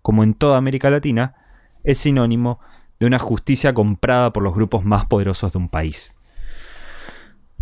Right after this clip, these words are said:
que necesitan controlar a la justicia para ser, em, para tener garantías de que no van a ser condenados, hagan lo que hagan. En el caso de Colombia,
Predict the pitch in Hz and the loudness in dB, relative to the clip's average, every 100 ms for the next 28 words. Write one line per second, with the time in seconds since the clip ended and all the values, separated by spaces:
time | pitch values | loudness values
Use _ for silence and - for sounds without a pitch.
0 | - - - - - 107 101 - - 127 | -2 -2 -10 -10 0 2 2 2 0 2
1 | 127 113 104 95 107 113 123 110 107 - | 2 2 -2 0 2 4 4 2 0 -4
2 | - 113 - 113 117 - _ - _ _ | -4 -2 0 0 0 -4 _ -20 _ _
3 | _ _ - 110 110 - 127 - - - | _ _ -2 0 0 2 0 0 -12 -18
4 | - _ - - _ _ _ _ _ _ | -20 _ -20 -20 _ _ _ _ _ _
5 | _ - _ _ 117 104 98 95 92 92 | _ -20 _ _ 2 4 4 2 0 0
6 | 90 87 87 85 82 - - - 104 101 | 0 0 -2 -2 -6 -12 -20 -6 0 0
7 | 92 113 123 120 110 104 123 107 98 98 | 2 0 2 2 2 0 0 0 2 2
8 | 104 101 95 95 101 92 87 87 80 - | 2 2 0 -2 -2 -2 -2 -2 -4 -4
9 | - 123 110 98 87 85 85 82 - 143 | 0 2 2 0 -2 -4 -6 -8 -4 0
10 | 165 254 - 190 156 180 185 120 110 110 | 2 0 0 -2 0 2 2 2 0 0